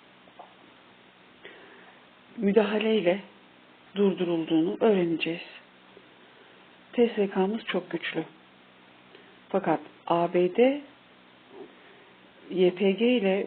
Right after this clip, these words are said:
P K K ile gizli gizli konuşup gizli başka oyunlar inşallah çevirmeye kalkmasın.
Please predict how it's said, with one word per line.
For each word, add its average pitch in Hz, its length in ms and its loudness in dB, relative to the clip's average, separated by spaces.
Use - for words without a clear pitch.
P 185 120 -4
K 180 220 -6
K 220 140 -2
ile 220 140 0
gizli 180 380 -4
gizli 165 260 -6
konuşup 160 520 -8
gizli 180 380 -4
başka 185 320 -4
oyunlar 165 420 -2
inşallah 165 480 -4
çevirmeye 165 500 -6
kalkmasın. - 580 -8